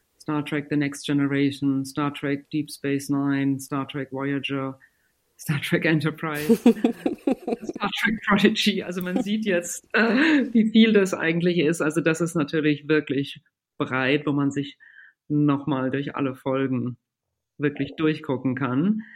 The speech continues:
Und die Kinofilme sind natürlich auch dabei. Yellow Jackets hatten wir gerade erwähnt. Das ist natürlich gut, dass wir das noch mal alles zusammen zeigen mit der ersten und zweiten Staffel.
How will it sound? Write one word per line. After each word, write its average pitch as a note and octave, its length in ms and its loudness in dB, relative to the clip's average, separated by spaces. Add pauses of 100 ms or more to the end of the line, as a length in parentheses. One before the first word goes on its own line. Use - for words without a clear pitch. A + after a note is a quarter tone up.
(100)
Und D3+ 220 -2
die D3+ 100 -2
Kinofilme C#3 600 0
sind C3 200 -2
natürlich C#3 440 -6
auch C3+ 220 -4
dabei. B2 600 -6 (340)
Yellow E3 320 2
Jackets D3+ 640 0
hatten D#3 240 -2
wir D3 80 2
gerade C#3+ 340 -2
erwähnt. C#3 720 0 (220)
Das C#3 200 -4
ist C#3 120 -8
natürlich C#3 480 -6
gut, D3 220 -2
dass C#3+ 160 -6
wir C#3+ 60 -4
das C#3 200 -10
noch C#3 120 -10
mal C3+ 160 -8
alles C3+ 280 -10
zusammen D3 420 0
zeigen C#3+ 460 0
mit C#3 140 0
der C#3 180 -4 (120)
ersten C3+ 320 -6
und C3+ 100 -4
zweiten C#3 400 -6
Staffel. C#3+ 560 -4